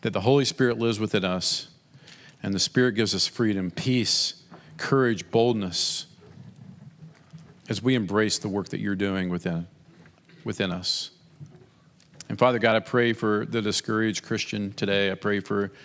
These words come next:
the wayward Christian, the apathetic Christian,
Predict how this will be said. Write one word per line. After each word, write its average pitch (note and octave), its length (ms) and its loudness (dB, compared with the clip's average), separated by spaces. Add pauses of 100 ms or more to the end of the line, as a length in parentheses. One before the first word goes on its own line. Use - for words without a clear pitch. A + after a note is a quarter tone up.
(300)
the G#2+ 140 -2
wayward A2+ 500 2
Christian, A2+ 640 -2 (760)
the A2+ 120 4
apathetic A2+ 480 2
Christian, G#2+ 680 -4